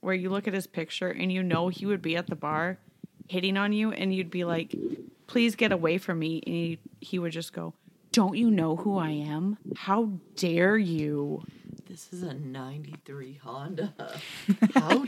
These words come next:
Speaker 2: dare
Speaker 1: Like, the
Speaker 2: you?
Speaker 1: guy that hits on you and then as soon as you turn him down, he's like, "Whatever, you're ugly and fat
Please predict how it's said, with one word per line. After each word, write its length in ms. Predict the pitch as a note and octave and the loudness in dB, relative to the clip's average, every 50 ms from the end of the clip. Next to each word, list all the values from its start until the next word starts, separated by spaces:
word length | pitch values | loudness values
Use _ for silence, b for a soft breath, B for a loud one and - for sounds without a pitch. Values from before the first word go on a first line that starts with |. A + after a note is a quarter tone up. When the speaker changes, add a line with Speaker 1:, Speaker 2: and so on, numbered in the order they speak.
| F4 | 0
Speaker 2:
dare 300 | - - - - - G#3+ | 0 2 0 2 4 4
Speaker 1:
Like, 200 | - G3 C#4 C4+ B3 | 4 4 4 4 2
the 100 | D#4+ E4+ | 2 4
Speaker 2:
you? 80 | C4 | 6
Speaker 1:
guy 260 | - A3+ A3 A3 A3+ B3 | 8 10 10 10 8 8
that 220 | B3+ C#4 B3+ F#3+ | 6 4 4 4
hits 320 | F3+ - G3 F#3+ F#3+ - | 2 2 0 0 2 4
on 160 | C4+ A#3+ A#3+ B3 | 4 6 6 6
you 160 | B3+ C4 B3+ | 6 6 4
and 120 | B3 A#3 A3+ | 4 4 4
then 120 | G#3+ G#3 | 2 2
as 100 | G#3+ G#3 | 0 0
soon 240 | - - F#3 F3+ F#3+ | 0 0 0 2 2
as 140 | G#3+ G#3+ - | 2 2 2
you 80 | A3 | 0
turn 300 | G3 - - - E3 E3 | 0 -2 -2 -2 0 0
him 100 | F3+ F#3+ F#3 | 0 0 2
down, 320 | F3 D3+ D3 D#3 F3 G3 | 2 2 4 2 2 2
he's 220 | F#3+ G#3+ G#3 F#3+ | 2 2 0 2
like, 200 | F#3+ G3 F3 - | 2 2 0 0
"Whatever, 460 | - E3 D#3+ B3 A#3 G#3+ F#3+ E3+ F3+ F3+ | 0 2 8 10 10 10 10 8 8 6
you're 220 | F3 F#3 G3 G3 - - _ _ - | 4 4 0 0 -2 -12 _ _ 6
ugly 380 | - G#3 G#3 F#3+ G3 G#3+ G#3+ F#3 | 8 8 8 8 6 6 6 6
and 120 | E3 D#3 - | 6 2 0
fat 420 | - - - F3+ F3 F#3 F3+ - | 0 4 8 10 12 12 10 8